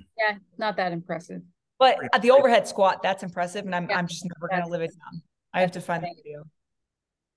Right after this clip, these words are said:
Speaker 1: All right, listen, we're coming up to the end here of this time, and, uh, it's, it's been, it's been quite a while, but we could talk forever.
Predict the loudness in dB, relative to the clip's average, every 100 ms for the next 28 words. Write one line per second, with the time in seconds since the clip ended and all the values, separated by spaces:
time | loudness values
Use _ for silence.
0 | _ _ 2 6 6 6 4 4 4 4
1 | 2 2 2 4 4 4 0 -6 -4 0
2 | 2 0 -2 0 2 2 -2 -4 -6 -8
3 | -6 -4 -2 -2 -2 -4 -4 -2 -2 0
4 | 0 0 -2 -4 -8 -8 -8 0 2 4
5 | 0 -4 -10 -4 -2 0 0 0 0 -4
6 | -6 -4 -2 -2 -6 -10 -20 _ -2 -2
7 | -6 -10 -10 -2 -2 0 2 2 0 -6
8 | -6 -2 -2 -2 -4 -6